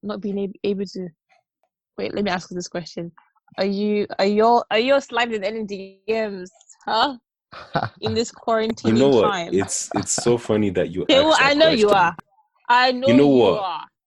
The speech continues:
Speaker 3: Tolu,
Speaker 1: You are
Speaker 3: Tolu,
Speaker 1: is.
Speaker 3: you know
Speaker 1: You
Speaker 3: what,
Speaker 1: are.
Speaker 3: will I actually be completely honest with you?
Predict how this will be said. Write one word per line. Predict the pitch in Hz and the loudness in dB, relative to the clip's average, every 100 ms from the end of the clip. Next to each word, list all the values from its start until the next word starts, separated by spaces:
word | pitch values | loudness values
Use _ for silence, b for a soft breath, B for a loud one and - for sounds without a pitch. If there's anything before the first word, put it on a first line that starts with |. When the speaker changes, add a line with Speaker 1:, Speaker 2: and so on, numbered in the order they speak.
| - | -6
Speaker 3:
Tolu, | - 117 104 90 82 | 0 2 2 0 -2
Speaker 1:
You | 98 226 | -8 -6
are | |
Speaker 3:
Tolu, | 101 104 87 | -2 -2 -2
Speaker 1:
is. | - - _ _ _ | -6 -16 _ _ _
Speaker 3:
you | 104 | -2
know | 113 120 | 0 0
Speaker 1:
You | 95 | -2
Speaker 3:
what, | 170 | -2
Speaker 1:
are. | 151 - - | -4 -6 -4
Speaker 3:
will | 95 | 0
I | |
actually | 123 - 104 | 0 -2 -6
be | 92 85 | -4 -6
completely | - 87 95 90 90 | -6 -6 -4 -4 -4
honest | 82 80 - | -4 -6 -8
with | 80 - | -12 -12
you? | 78 | -14